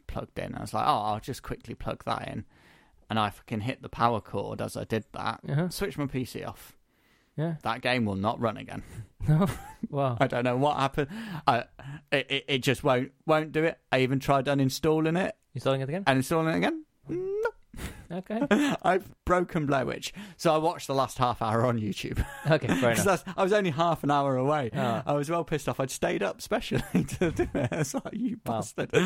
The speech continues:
Speaker 1: So, uh, yeah, bugger.
Speaker 2: Oh, that, that is, that is unfo-,
Speaker 1: <laughs>
Speaker 2: unfortunate, yes. I mean, the in-, uninstalling and installing it again should have fixed it,
Speaker 1: Yes,
Speaker 2: yeah.
Speaker 1: yeah, I know. So I don't know, I don't know what went on there. Um, but, but yeah,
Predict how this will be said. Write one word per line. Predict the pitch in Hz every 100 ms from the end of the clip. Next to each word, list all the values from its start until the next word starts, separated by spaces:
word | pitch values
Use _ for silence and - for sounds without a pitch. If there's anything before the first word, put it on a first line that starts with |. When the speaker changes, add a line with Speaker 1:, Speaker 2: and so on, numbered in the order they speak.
| - 254 247 190
Speaker 1:
So, | - 160 147 151 151 147 - -
uh, | 139 139 135 135 -
yeah, | 180 208 180 _ _ _ -
bugger. | 135 113 -
Speaker 2:
Oh, | 135 117
that, | 151 151
that | 123
is, | 120 110
that | 123
is | 117
unfo-, | 113 143 117 131 131
Speaker 1:
<laughs> |
Speaker 2:
unfortunate, | - 127 120 160 160
yes. | 123 110
I | -
mean, | 175
the | 147 143
in-, | 151 151 151
uninstalling | 143 156 165 147
and | 127
installing | 123 135 131
it | 117
again | 110 117 95 151
should | - 113
have | -
fixed | 120 -
it, |
Speaker 1:
Yes, | 202 214 -
Speaker 2:
yeah. | 180
Speaker 1:
yeah, | 202 196
I | 165
know. | 180 160
So | - 147
I |
don't | 160 160
know, | 143 135 131
I | 139
don't | 135
know | 123
what | 113 110
went | 104 104
on | 101 95
there. | 92 92 104 _ -
Um, | 104 104 110 110 107 - - _ _ _ -
but, | 107 - _ _ _ _ _
but | 180 -
yeah, | 233